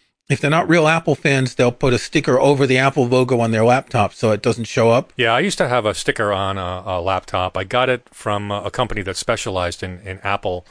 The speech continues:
Speaker 2: uh, stickers. In this case, it was Iron Man. It was a full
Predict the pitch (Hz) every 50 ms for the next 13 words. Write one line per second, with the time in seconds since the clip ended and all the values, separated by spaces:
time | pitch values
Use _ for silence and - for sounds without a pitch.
0 | - - - - - - - _ - - 104 95 90 - - - 160 - 127 104
1 | 98 87 - - 151 120 135 175 170 - - 151 135 117 - - - 113 113 107
2 | 104 92 - - - - 101 127 151 160 139 107 95 90 87 82 78 80 82 95
3 | 120 98 98 113 - - - 139 131 123 117